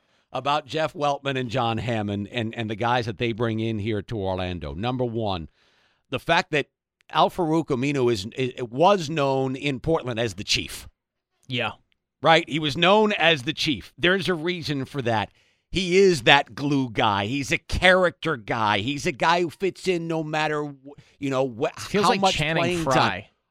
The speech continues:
Speaker 1: Ooh.
Speaker 2: Feels like a Channing
Speaker 1: Oh,
Speaker 2: Frye
Speaker 1: my
Speaker 2: feel.
Speaker 1: goodness gracious. I, I would take this guy ten times over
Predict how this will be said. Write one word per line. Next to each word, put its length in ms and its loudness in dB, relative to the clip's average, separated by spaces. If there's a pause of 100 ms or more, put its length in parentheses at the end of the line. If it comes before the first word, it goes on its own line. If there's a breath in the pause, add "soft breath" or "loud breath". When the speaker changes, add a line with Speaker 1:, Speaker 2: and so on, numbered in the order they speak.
(260)
Speaker 1:
Ooh. 160 0
Speaker 2:
Feels 160 2
like 140 -2
a 40 -2
Channing 460 -2
Speaker 1:
Oh, 140 4
Speaker 2:
Frye 120 4
Speaker 1:
my 120 2
Speaker 2:
feel. 160 0
Speaker 1:
goodness 200 -2
gracious. 440 -6
I, 240 -2
I 120 2
would 220 -2
take 240 -4
this 180 -4
guy 220 0
ten 320 -8
times 320 -4
over 180 -6